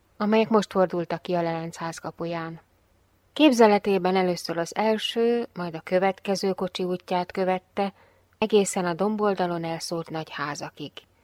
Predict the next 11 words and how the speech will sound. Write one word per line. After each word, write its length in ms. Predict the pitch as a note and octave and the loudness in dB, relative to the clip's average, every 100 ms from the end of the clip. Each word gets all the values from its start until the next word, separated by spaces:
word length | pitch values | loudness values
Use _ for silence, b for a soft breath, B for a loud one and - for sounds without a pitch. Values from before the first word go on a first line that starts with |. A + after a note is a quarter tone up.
| _ _ _ _ _ _ | _ _ _ _ _ _
Elképzelte 680 | A#3 A#3 G#3+ F#3+ G#3 F#3+ G3+ | 0 2 2 4 4 4 0
önmagát, 720 | G#3+ G3+ F3+ E3 D3+ D3 - | 2 2 0 0 -4 -6 -4
amint 240 | F#3 F#3+ F3 | 0 0 4
elegáns 520 | G3+ G#3 G3 F3 E3+ | 6 6 6 4 4
bundában, 680 | F#3 G#3 F#3+ F3+ E3 D#3+ - _ _ _ _ | 2 4 6 4 4 2 0 _ _ _ _
tollas 440 | - G#3+ G#3 F#3+ E3+ | 6 8 10 8 8
bársonykalapban 1000 | F#3 G3 - G3 F3+ F3+ E3+ E3+ D#3+ D#3+ | 6 6 4 0 2 2 2 0 -2 0
hátradől 600 | E3 F#3 G3 F#3 F#3 E3+ | 4 4 4 2 2 2
kocsijának 640 | F3+ - F#3 E3+ D#3+ D#3 | -2 0 0 0 -2 -2
párnái 520 | E3+ F3+ G3 G3 F#3+ | 2 2 2 -2 -2
közé, 400 | G3 F#3 G#3 | -2 0 0